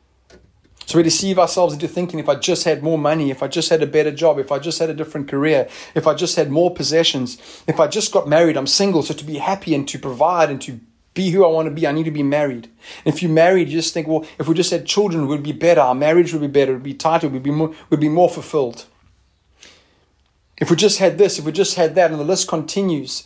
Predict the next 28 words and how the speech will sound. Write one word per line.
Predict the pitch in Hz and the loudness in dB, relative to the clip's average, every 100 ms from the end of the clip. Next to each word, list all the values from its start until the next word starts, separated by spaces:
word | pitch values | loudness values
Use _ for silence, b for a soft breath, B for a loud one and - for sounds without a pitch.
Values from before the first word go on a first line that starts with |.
| B - | B 0
ad | 156 | 2
nauseum, | 151 160 190 165 139 117 113 _ _ _ _ _ _ _ _ _ _ _ _ _ _ _ _ | 4 2 2 2 -2 -6 -12 _ _ _ _ _ _ _ _ _ _ _ _ _ _ _ _
to | 165 | -4
the | 147 | 2
point | 196 175 | 2 4
where | |
maybe | 156 185 180 | 4 2 2
we | |
can't | 180 185 170 | -2 0 0
list | 185 185 190 | 0 0 -2
anything | 170 143 170 160 160 B _ | -4 -2 -4 -4 -8 B _
anymore | 175 175 165 160 160 123 131 | 0 4 4 4 4 0 -6
that | 143 | -4
we | 151 | -4
think | 160 170 | -2 -4
would | 143 139 | -4 -10
fulfill | - - 165 | -10 0 2
us. | 143 - | 2 0
And | 147 | -4
even | 196 202 202 | -2 0 -2
if | 202 196 | -4 -4
we | 190 | -4
engage | 151 160 165 | 2 2 2
in | 170 | 0
all | 165 | -2
of | 160 | -2
those | 151 139 | -4 -6
things, | - 131 131 - | -8 -12 -12 -16